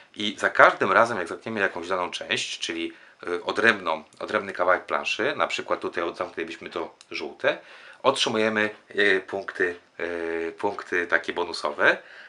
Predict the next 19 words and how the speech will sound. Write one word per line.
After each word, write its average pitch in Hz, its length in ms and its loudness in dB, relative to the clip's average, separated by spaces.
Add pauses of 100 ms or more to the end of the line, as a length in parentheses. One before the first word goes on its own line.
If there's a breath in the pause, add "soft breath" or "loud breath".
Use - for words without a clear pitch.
i, 151 320 -4
e, 101 220 2
im 110 260 -4
mniejsza 113 580 2
jest 85 280 -2
ta, 82 340 2
e, 87 160 -6
ta 90 120 -6
cząstka, 104 640 2 (380 loud breath)
tym, 127 360 -2
e, 101 160 -6
tych - 260 -14
punktów 120 480 -4
otrzymujemy 92 720 -4 (180)
mniej. 92 380 -8 (440 loud breath)
E, 107 320 2
za 95 280 8
jeden, 120 320 2
e, 113 60 -6